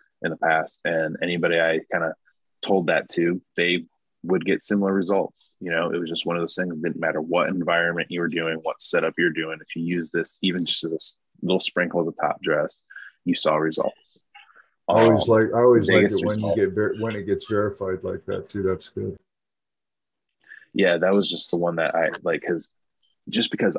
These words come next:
Speaker 1: I liked it didn't mean everybody else would like it. And that's why I never really kinda, like, brought it up on the show. But when I was working in the shop, I just told enough people about it. I always had enough positive feedback that now I feel confident talking about it. But also, I just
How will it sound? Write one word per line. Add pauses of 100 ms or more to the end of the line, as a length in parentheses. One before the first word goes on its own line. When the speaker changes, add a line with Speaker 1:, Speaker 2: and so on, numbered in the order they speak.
Speaker 1:
I
liked
it (140)
didn't
mean
everybody
else
would
like
it.
And
that's
why
I
never
really
kinda,
like,
brought
it
up
on
the
show. (400)
But
when
I
was
working
in
the
shop,
I
just
told
enough
people
about
it.
I
always
had
enough (300)
positive
feedback
that (380)
now
I
feel
confident
talking
about
it.
But
also,
I
just